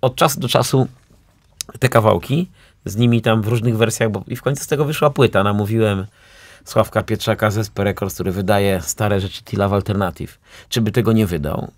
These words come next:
No i powstał projekt Szambu plus Muniek, jako tak zwany, y, oczywiście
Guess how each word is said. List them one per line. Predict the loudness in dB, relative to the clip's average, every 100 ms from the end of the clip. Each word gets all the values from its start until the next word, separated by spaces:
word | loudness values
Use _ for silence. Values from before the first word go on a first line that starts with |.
| -18 -8
No | -4 -2
i | 0 -2 -4 _ _ -20 _ _
powstał | -6 0 2 2
projekt | 4 4
Szambu | 4 6 8 6 4
plus | 4 4
Muniek, | 4 4 2 -2 -4
jako | 0 0 0
tak | -2 0
zwany, | 0 0
y, | 0 0 -2 -2 -4 -14 -20 -20 -18
oczywiście | -6 -4 -2 -4